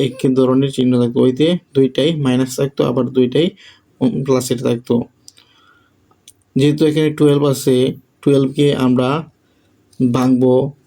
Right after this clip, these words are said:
টুয়েলভ কে আমরা এভাবে লিখতে পারি, ভেঙে বারো,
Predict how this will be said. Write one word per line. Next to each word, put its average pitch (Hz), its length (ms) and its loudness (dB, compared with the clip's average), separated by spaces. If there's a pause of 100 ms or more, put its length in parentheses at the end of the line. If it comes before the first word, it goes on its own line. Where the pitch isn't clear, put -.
(240)
টুয়েলভ 135 220 2
কে 143 80 -2
আমরা 139 180 0
এভাবে 131 220 4
লিখতে 135 260 0
পারি, 127 240 2 (1600)
ভেঙে 135 400 2
বারো, 135 320 0